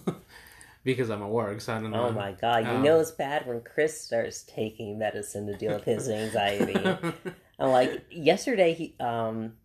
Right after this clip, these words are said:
Speaker 2: is this okay for me to tell?
Speaker 1: Yes.
Speaker 2: Uh, yes-, <laughs>
Speaker 1: <laughs>
Speaker 2: yesterday he was,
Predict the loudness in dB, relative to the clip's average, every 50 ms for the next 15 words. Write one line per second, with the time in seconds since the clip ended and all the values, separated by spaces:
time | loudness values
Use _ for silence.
0 | _ _ _ _ _ -16 -14 -10 -8 -6 -4 -4 -4 -4 -4 -4 -4 -4 -4 -4
1 | -4 -4 -6 -10 -10 -10 -12 -14 -14 -12 -12 -10 -12 -12 -16 -18 -20 -20 -20 -20
2 | -20 -20 -20 _ -20 -20 _ _ _ _ _ _ 0 4 4 4 6 4 4 2
3 | 2 0 2 4 6 6 6 6 4 2 0 -4 -6 -2 2 4 4 4 4 4
4 | 2 2 2 0 -2 -6 -8 -10